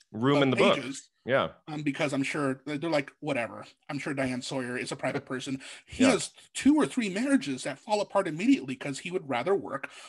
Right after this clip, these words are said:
Speaker 2: than be with his kids and be with his wife.
Speaker 1: Mm-hmm.
Speaker 2: So he, like, Mike Nichols kinda looks at this film and says,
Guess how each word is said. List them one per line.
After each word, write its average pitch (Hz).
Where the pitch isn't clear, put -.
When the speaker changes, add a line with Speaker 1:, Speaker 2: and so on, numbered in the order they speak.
Speaker 2:
than 156
be 127
with 151
his 135
kids 135
and 151
be 120
with 127
his 175
wife. 202
Speaker 1:
Mm-hmm. 113
Speaker 2:
So 143
he, 262
like, 156
Mike 196
Nichols 202
kinda 190
looks -
at 135
this 131
film 117
and 147
says, 143